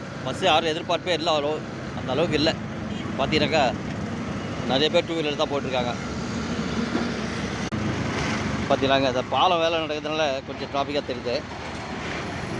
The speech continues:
இல்லைன்னா ஃப்ரீயாக தான் போயிட்டுருக்கோம். இந்த மாதிரி டிராஃபிக்கில், இந்த மாதிரி ஹைவேல உங்களுக்கு ப-, பயணம் ப-, பிடிக்குனாக்கா, கண்டிப்பாக இந்த பயணத்துக்கு ஒரு லைக் கொடுங்க, நம்ம சேனலுக்கு ஒரு சப்போர்ட் பண்ணுங்க. இப்போ நானும் வந்து என்னோட டூ வீலர் தான் பயணிச்சிருக்கேன். நானும் ஊருக்கு வந்தேன்னா பஸ்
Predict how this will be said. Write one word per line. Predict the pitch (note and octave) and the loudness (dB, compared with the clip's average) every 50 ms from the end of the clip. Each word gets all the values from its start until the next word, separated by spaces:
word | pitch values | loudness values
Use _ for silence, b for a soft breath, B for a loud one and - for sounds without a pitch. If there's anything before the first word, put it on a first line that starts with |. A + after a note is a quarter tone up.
| - - | -2 0
இல்லைன்னா | B2 C#3+ D3+ D3+ D#3 C#3+ - | 2 4 6 6 6 4 2
ஃப்ரீயாக | D3+ C#3+ E3 E3 E3 | 2 2 2 2 2
தான் | D#3+ C3+ D#3 | 0 0 0
போயிட்டுருக்கோம். | D#3+ D#3+ D3 C#3+ C#3 D3 E3+ - - - - - - - - - - - - - - - - - - - - - - - - - - - - - G#3 G#2 - - - G#2 G#2+ - - - - - - - - - - - - - - - - | 0 0 0 0 0 0 0 0 -2 -4 -4 -4 -4 -4 -4 -4 -2 0 0 2 2 2 2 2 0 0 0 0 0 0 0 0 0 0 0 0 0 0 0 0 0 2 2 2 2 2 2 2 2 2 2 2 4 4 4 4 2 4 4
இந்த | C4 C4 C4 | 4 4 4
மாதிரி | B3+ B3 - - | 4 2 4 4
டிராஃபிக்கில், | A#3+ A#3 A#3 B3+ B3 A#3+ A#3+ A3+ | 4 4 4 4 2 2 2 2
இந்த | A3 A3 A3 | 2 4 4
மாதிரி | A3+ G#3+ G3+ | 6 6 6
ஹைவேல | G#3+ A3 A3 A3 A3 G#3+ | 6 6 6 4 4 2
உங்களுக்கு | G3+ G3+ G#3 G#3+ G#3 G3+ G3 | 0 0 0 0 2 4 6
ப-, | F#3+ F#3 F#3 F3+ F3 F3+ | 6 6 6 4 4 2
பயணம் | G3 G#3 G#3+ G3+ G#3 | 2 2 2 2 0
ப-, | G3+ F#3+ E3 F#3 | -2 -2 -2 -2
பிடிக்குனாக்கா, | F#3+ G3 G#3 G3 F#3+ F3+ F#3 E3+ E3 E3+ | 0 0 2 2 4 2 2 2 2 0
கண்டிப்பாக | F3 F#3 F#3 F#3 F3+ F3+ - - - | -2 0 0 2 2 0 0 -4 -4
இந்த | D3+ D#3 D3 C#3 D3+ | 0 0 0 2 4
பயணத்துக்கு | D#3+ F#3+ G3 F#3 F3 E3+ D#3+ | 4 4 2 0 0 -2 0
ஒரு | D#3 D3+ | 2 2
லைக் | E3 F3+ - F#3 | 2 2 0 -2
கொடுங்க, | F3 E3 E3 F3+ - - - - - - - - - - - - - - - - - | -4 -2 -2 -4 -4 -6 -8 -8 -6 -6 -4 -4 -4 -6 -6 -6 -6 -6 -6 -4 -2
நம்ம | C#3+ D3 C#3 - | -2 0 2 4
சேனலுக்கு | F3 F3+ F3+ F#3 F3 E3 | 4 4 4 2 0 0
ஒரு | D#3 D#3+ | 0 2
சப்போர்ட் | D#3 F3+ D3+ C#3+ | 2 0 0 0
பண்ணுங்க. | D#3 D3+ D3+ D3 D3+ - - - - - - - - - - - - - | 0 0 2 0 0 -2 -2 -2 -2 -2 -2 -4 -4 -4 -4 -4 -4 -2
இப்போ | - D#3 D3+ D3+ | 0 2 4 6
நானும் | D#3+ G3+ A3+ A#3 A#3 | 6 6 6 4 4
வந்து | A3 A3 A3 A3+ F#3 - E3+ | 4 2 2 0 -2 -4 -4
என்னோட | E3+ E3+ F#3 F#3 F3+ F3 | -2 0 0 0 0 2
டூ | F#3+ G3 | 2 2
வீலர் | G3 F#3+ F#3+ F#3 | 4 4 4 4
தான் | F#3+ F3+ | 4 2
பயணிச்சிருக்கேன். | F3 F3+ F3+ F3+ F3 E3+ D#3 E3 D#3+ D#3+ D#3+ - - - - - C3+ | 2 0 0 0 -4 -4 -2 -2 -2 -2 -2 -6 -8 -6 -6 -6 -4
நானும் | C#3 D#3 D#3+ D3+ C#3 C#3+ | -2 -2 -2 -2 -2 -2
ஊருக்கு | D#3+ D#3+ C#3 | -4 -2 -2
வந்தேன்னா | D#3 D3+ D#3 - - | -2 -2 -2 -2 0
பஸ் | C#3 C#3+ - | -2 -2 0